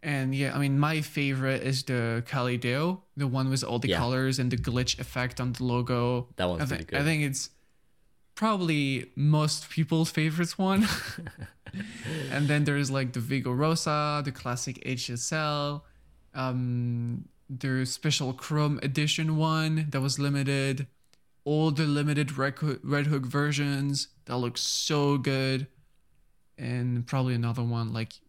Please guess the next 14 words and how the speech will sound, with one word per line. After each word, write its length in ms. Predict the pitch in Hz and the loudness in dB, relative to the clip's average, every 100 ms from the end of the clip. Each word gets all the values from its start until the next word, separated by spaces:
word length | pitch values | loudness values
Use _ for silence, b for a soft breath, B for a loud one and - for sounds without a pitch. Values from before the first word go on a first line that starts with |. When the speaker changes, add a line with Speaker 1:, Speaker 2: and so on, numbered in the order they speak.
| - | -10
Speaker 1:
the 140 | 123 - _ | -10 -10 _
black 300 | 120 110 117 | -6 -4 -4
and 120 | 123 123 | -4 -2
yellow 400 | 120 117 117 117 | -2 -2 -4 -4
and 200 | 117 117 | -6 -4
some 200 | 120 120 | -4 -2
others. 400 | 120 120 117 - _ _ _ _ _ _ _ _ - | 0 -2 -2 -8 _ _ _ _ _ _ _ _ -6
But 200 | 156 147 | 0 0
yeah, 100 | 139 | 0
they, 220 | 127 123 185 B B B | 0 -2 -4 B B B
they're 160 | 160 180 | 0 0
good 280 | 160 185 180 | 2 2 2
looking 300 | 170 165 143 | 0 0 0
frames. 520 | 151 139 139 139 | 0 2 2 0